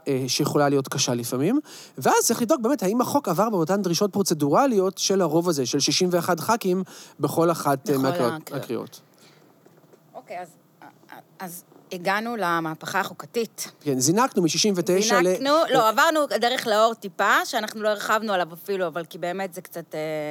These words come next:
Speaker 2: פחות, אה, מעניין ויותר טכני. רק, זה היה רק בשביל להראות, הסיבה שכן התעכבתי על זה קצת, זה רק בשביל להראות שבית המשפט כן תפס את עצמו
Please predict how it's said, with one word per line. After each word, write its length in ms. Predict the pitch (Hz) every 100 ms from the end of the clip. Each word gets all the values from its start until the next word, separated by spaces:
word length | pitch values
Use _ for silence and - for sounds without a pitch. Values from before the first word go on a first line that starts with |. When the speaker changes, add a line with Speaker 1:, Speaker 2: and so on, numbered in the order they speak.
| 147 143 139 -
Speaker 2:
פחות, 380 | 190 196 170 165
אה, 160 | 160 147
מעניין 380 | 143 151 175 226
ויותר 240 | 156 180
טכני. 280 | - - 294
רק, 180 | 269 240
זה 60 |
היה 120 | 277 294
רק 120 | 294
בשביל 240 | 294 233
להראות, 300 | 190 170 254 262 - -
הסיבה 220 | 214 233 302
שכן 260 | 277 269
התעכבתי 440 | 269 - 190 208 240
על 80 | 185
זה 100 | 165
קצת, 180 | - 302
זה 60 | 208
רק 60 | 196
בשביל 220 | 220 202
להראות 300 | 156 156 233
שבית 640 | - 185 151 - - 202 285
המשפט 420 | 262 - 262 - - _
כן 160 | - 339
תפס 380 | 320 220 233 254
את 100 | 302
עצמו 320 | 202 - 185